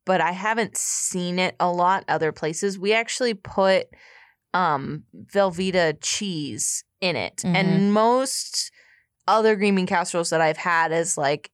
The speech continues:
Speaker 1: it's the green beans and, like, cream and mushroom soup and
Speaker 2: Yeah.
Speaker 1: some other stuff, but they don't put the cheese in. And I am low-key obsessed with cheese. It's delicious and makes up a good <laughs> portion of my diet.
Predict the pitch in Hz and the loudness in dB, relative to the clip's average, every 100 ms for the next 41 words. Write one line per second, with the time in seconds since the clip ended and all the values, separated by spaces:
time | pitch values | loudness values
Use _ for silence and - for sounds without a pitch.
0 | _ 165 196 180 185 240 233 220 208 196 | _ -2 -2 -4 0 2 4 4 4 2
1 | 196 180 175 - 190 170 156 - 160 156 | 2 0 -2 0 0 0 -2 -2 -6 -4
2 | 185 180 170 165 156 156 160 - 175 156 | 0 2 0 0 0 0 -2 -2 0 0
3 | 156 - 139 - - 160 170 - 190 - | 0 0 -2 -4 -2 0 0 0 -4 -4
4 | - 226 208 185 98 - - 156 - 294 | -6 -2 -2 -2 -6 -6 -8 -6 0 0
5 | 202 165 165 185 - - - - _ _ | 2 0 -2 -6 -20 -20 -20 -20 _ _
6 | _ _ _ _ 214 180 165 143 _ _ | _ _ _ _ 0 0 -2 -8 _ _
7 | _ 175 190 139 190 175 160 180 165 151 | _ -8 -6 -2 2 2 0 -2 -2 0
8 | 156 139 - 160 - - _ _ _ - | -2 -2 -4 -12 -14 -20 _ _ _ -8
9 | 139 127 117 - 165 165 - - 143 - | -6 -6 -6 -6 -6 -4 -6 -6 -6 -4
10 | - 175 160 - - 151 151 - 214 170 | -2 0 0 -2 -2 -4 -6 0 0 2
11 | - 170 - 175 185 - 226 - 285 269 | 0 -2 -2 -2 -2 2 2 4 2 2
12 | 254 226 233 214 220 311 269 330 - 302 | 2 2 2 2 2 2 2 2 2 2
13 | - - 370 - - | 2 2 0 0 -8